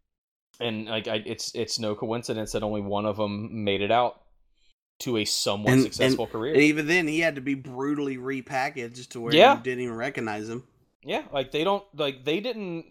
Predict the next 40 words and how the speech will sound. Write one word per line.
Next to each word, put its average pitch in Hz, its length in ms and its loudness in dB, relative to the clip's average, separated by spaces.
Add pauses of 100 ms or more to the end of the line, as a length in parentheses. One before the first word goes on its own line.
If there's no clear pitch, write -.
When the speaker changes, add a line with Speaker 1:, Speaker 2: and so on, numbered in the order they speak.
(340)
Speaker 1:
although 143 340 2
one 131 220 -2
of 139 80 -6
my 131 80 -4
favorite, 120 400 -4
like, 113 260 -4 (840)
we 151 140 2
like 226 140 4
to 135 80 -16
talk 117 240 -8
about 113 180 -6
how 107 280 -4 (100)
the 110 240 -4
twenty 117 300 -8
sixteen 113 460 -8
SmackDown 110 600 -4
after 104 160 -2
the 104 80 -8
brand 98 260 -4
split 107 220 -4
was 101 100 -8
some 110 120 -4
of - 20 -6
the 98 80 -10
best 98 460 -4
W 101 200 -2
W 98 240 -4
E 92 60 -4
has 95 120 -6
been 92 200 -8
in, 98 80 -6
like, 92 140 -8
a 92 40 -8
decade. 95 580 -4 (720)
Um, 107 340 4
Speaker 2:
Yeah. 120 180 -4 (960)
Speaker 1:
and 127 360 0
in 131 240 -2
that 127 240 -2
period, 95 800 -4